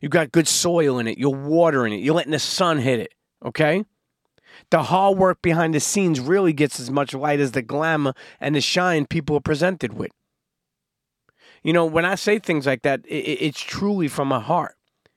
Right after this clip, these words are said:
This goes for all walks of life. We often think those around us have it easier than we do without even thinking.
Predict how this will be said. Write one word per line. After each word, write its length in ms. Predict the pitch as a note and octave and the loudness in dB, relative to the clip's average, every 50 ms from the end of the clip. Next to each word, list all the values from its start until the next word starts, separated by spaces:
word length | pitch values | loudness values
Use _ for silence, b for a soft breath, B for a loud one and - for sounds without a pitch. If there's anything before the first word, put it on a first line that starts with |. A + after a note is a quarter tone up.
| _ _ _ _ _ _ _ _ _ - | _ _ _ _ _ _ _ _ _ -4
This 140 | F#3 F#3+ | -2 0
goes 200 | - A#3 A3 F#3 | 2 2 2 2
for 160 | - - E3+ - | 2 -2 -2 0
all 260 | - F#3+ G#3 G#3+ F#3+ | 4 4 6 6 6
walks 360 | E3 D3 C3+ C3 - - - | 6 4 4 4 0 -4 -6
of 60 | B2 A2+ | -4 -4
life. 400 | G#2+ G2 F2 F2 - - - _ _ _ _ _ _ _ _ - | -4 -4 -6 -8 -12 -20 -20 _ _ _ _ _ _ _ _ -2
We 100 | D3+ F3 | 2 4
often 360 | F#3 G3 G3 F#3+ - G3 F3 | 4 4 4 2 0 -4 -4
think 240 | - - F#3 F3 D3 | -2 -2 -2 -2 0
those 220 | - E3+ E3+ D3+ | 2 2 2 2
around 380 | D#3 D#3 D#3 D#3+ E3 E3+ E3 D3+ | 2 0 2 2 0 0 0 0
us 120 | C#3 A#2 | -2 -2
have 220 | - D3 D3 C3+ C3+ | 0 -2 -2 -2 -4
it 60 | B2+ | -8
easier 420 | - D#3+ D#3+ E3 D#3+ C#3+ C3+ B2+ B2 | -10 -6 -6 -4 -2 0 0 0 0
than 180 | A#2 A#2 A2 | 0 -2 -4
we 120 | G#2+ G#2+ G#2 | -4 -6 -6
do 140 | F#2+ A#2 G#2+ | -4 -4 -2
without 360 | F#2+ A#2 B2 D3 E3 F3 F#3 | -2 -2 -2 0 0 0 0
even 260 | F#3+ F#3 F#3 F3 D3+ _ _ _ - | 0 -2 -2 -4 -4 _ _ _ -2
thinking. 460 | B3 C4+ C4 A3+ - E3+ D3+ A#2+ | 0 2 2 2 0 -2 -4 -4